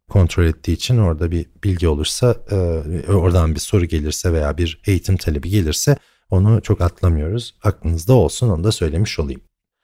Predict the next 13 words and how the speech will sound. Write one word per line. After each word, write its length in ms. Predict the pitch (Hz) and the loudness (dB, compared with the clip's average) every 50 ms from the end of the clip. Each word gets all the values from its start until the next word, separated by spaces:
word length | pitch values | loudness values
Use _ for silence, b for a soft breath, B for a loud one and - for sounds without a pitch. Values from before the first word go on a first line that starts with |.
| _ _ _ _ _ _ _ _ _ | _ _ _ _ _ _ _ _ _
Podcast'imin 560 | - 123 113 - - 120 107 - - 113 117 | 0 0 2 4 4 4 4 4 6 6 4
sonuna 420 | 110 - - 120 110 104 104 107 107 | 4 4 4 2 4 4 4 2 2
geliyorum. 840 | 95 101 107 101 107 117 117 107 95 104 117 135 156 165 165 143 - - | 2 2 2 4 4 6 6 6 6 6 6 6 6 6 6 4 2 0
Ee, 280 | 110 107 107 104 95 90 | 2 2 2 2 0 -2
sizlere 420 | - - 101 90 90 92 95 113 | -2 -2 0 2 4 4 4 4
güzel 360 | 101 95 85 95 92 95 92 | 4 4 4 6 6 4 4
de 60 | 95 | 4
hayırlı 360 | 92 95 92 92 92 92 98 92 | 4 4 4 4 4 4 4 4
bir 100 | 98 80 | 4 2
haber 360 | 82 92 85 98 101 104 101 | 2 2 4 4 4 4 4
de 100 | 104 90 | 2 2
vermek 360 | 90 87 85 82 82 85 - | 4 2 2 2 0 -2 -4
istiyorum. 720 | - - - - - 92 85 80 82 95 120 139 131 - | -6 -10 -10 -2 0 2 2 4 4 4 4 4 2 0